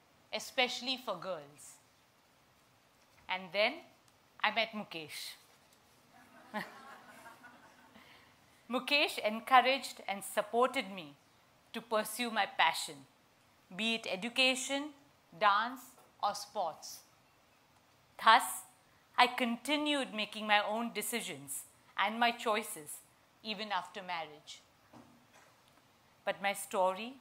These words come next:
could have been very different. My story could easily have been just like that of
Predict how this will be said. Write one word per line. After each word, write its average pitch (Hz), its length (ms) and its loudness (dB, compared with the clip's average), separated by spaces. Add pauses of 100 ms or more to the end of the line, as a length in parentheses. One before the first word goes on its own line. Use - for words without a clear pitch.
(540)
could 180 140 -10
have 165 160 -6
been 175 240 -12
very 165 320 -8
different. 156 640 -14 (1080)
My 190 180 0
story 208 640 0 (640)
could 202 140 -12 (140)
easily 233 500 -4
have 190 280 2
been 165 220 -12 (680)
just 196 380 -4
like 175 240 -8
that 160 360 -4 (360)
of 185 100 -2